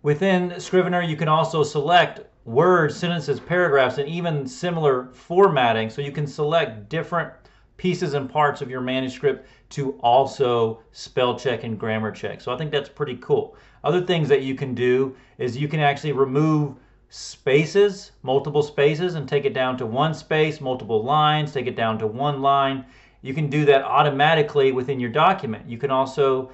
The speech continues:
search Google, search Wikipedia. You can look up dictionary definitions, thesaurus, synonyms. You can look up quotes.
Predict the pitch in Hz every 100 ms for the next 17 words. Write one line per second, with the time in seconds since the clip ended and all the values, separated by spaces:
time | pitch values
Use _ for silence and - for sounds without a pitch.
0 | - _ _ _ - - 156 143 110 139
1 | 202 175 110 - 143 139 139 151 151 -
2 | - 202 190 120 - - - 143 147 143
3 | 147 147 117 110 185 190 165 139 127 123
4 | 120 131 120 123 117 117 - 131 - 170
5 | 180 127 110 - - 175 175 156 110 107
6 | 127 135 147 135 131 147 135 - - 185
7 | 226 151 -